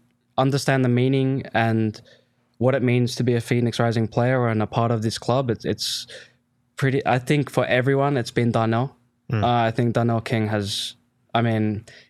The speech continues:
Speaker 1: him and I have a great relationship, and on and off the field, and a lot of the time on the right side, I'm with him, and the stuff off the field, um,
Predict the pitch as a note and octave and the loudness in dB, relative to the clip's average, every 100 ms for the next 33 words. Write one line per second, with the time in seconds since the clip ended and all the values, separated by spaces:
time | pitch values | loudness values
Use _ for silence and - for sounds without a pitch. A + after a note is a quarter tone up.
0 | - B2 A#2 A#2 A#2 A2+ G#2+ A#2 A2+ A2 | -2 0 2 2 2 0 0 0 0 0
1 | - A2+ A#2 A2 - G#2 G2 F2 A2 A2 | 0 -2 -2 -2 -2 -2 -2 0 0 2
2 | A2 - A2+ - A2+ A2+ G#2 G2 G2+ G#2+ | 0 -2 -6 -2 -2 -2 -4 -4 -2 -2
3 | G#2 G#2 A2+ G#2+ G#2 G#2 G#2+ - A2 G#2+ | -4 -4 -4 -2 -2 -2 -4 -2 -2 -2
4 | G#2 G#2+ - A#2 A2+ G2+ G2+ - _ _ | -4 -8 -6 -4 -4 -6 -10 -20 _ _
5 | _ _ - - A#2 - A#2 - A#2 A#2+ | _ _ -8 -2 -2 0 -2 -2 -2 0
6 | A2+ A2 - - G#2+ G2+ G2 G#2+ | 0 -2 -4 -2 0 0 -2 -6